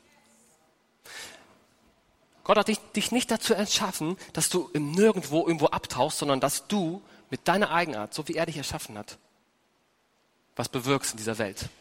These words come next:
Keiner von uns ist grundlos hier. Jeder von uns hat einen Grund, hier zu sein. Aber um deinen Platz einzunehmen, den Gott für dich vorbereitet hat, musst du mutig sein und dich öffnen.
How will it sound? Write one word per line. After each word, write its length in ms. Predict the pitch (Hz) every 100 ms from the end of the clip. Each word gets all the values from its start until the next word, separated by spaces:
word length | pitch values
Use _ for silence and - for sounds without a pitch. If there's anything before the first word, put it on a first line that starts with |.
| _ - - -
Keiner 300 | - 214 214
von 140 | 190
uns 200 | 160 175
ist 140 | 143 -
grundlos 460 | 156 208 190 175
hier. 280 | - 135 101
Jeder 300 | 107 180 220
von 160 | - 175
uns 300 | 151 151 - -
hat 100 | 156
einen 120 | 127 -
Grund, 440 | 143 170 139 - - - _ _ _ _ -
hier 180 | 175 180
zu 140 | 127
sein. 260 | 117 101 95 - - - -
Aber 200 | 143 156
um 160 | 156 147
deinen 280 | 190 240 233
Platz 520 | 208 180 - - -
einzunehmen, 480 | 143 190 - 139 113
den 100 | 123
Gott 180 | 156 185
für 100 | -
dich 120 | 160
vorbereitet 520 | - 185 143 127 -
hat, 220 | 107 - - - - -
musst 220 | 147 -
du 40 | 156
mutig 400 | 160 185 - -
sein 360 | 101 107 123 - _ _ _ _ _ _ _ _ _ _ _ _ -
und 140 | 127
dich 120 | -
öffnen. 360 | 123 - 95